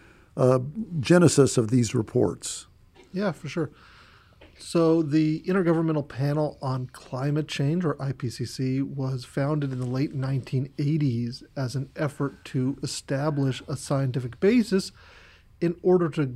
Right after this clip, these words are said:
Speaker 2: guide climate change negotiations. The climate change,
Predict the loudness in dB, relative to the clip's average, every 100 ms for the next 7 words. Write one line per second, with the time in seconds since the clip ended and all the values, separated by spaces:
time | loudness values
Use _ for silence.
0 | -6 0 2 4 2 2 0 -6 -8 2
1 | 2 2 0 0 0 -2 0 0 0 0
2 | -2 -6 -14 -18 -12 -8 -8 -8 -6 -4
3 | -4 -6